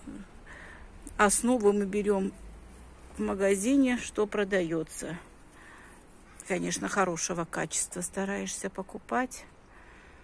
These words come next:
Вот такие перчики. В общем, их можно спокойно растить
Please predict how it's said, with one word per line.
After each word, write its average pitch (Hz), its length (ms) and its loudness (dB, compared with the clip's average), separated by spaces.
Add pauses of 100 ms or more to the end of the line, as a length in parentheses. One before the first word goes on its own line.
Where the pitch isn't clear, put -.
(220)
Вот 294 200 -2
такие 240 340 2
перчики. 185 720 -2 (800)
В 285 60 -2
общем, 269 280 2
их 240 120 -2
можно 233 360 0
спокойно 285 760 4
растить 208 680 -2